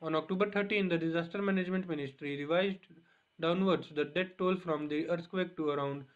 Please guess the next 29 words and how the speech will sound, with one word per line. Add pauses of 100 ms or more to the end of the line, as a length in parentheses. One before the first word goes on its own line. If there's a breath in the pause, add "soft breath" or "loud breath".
(220 soft breath)
one
thousand
from
the
earlier
figure (360 soft breath)
of
over
two
thousand
four
hundred। (480 soft breath)
The
United
Nations
Humanitarian
Office, (640 soft breath)
office (200)
had (140)
said
earlier
that
around
thirteen
hundred
people (120)
died, (260)
the
report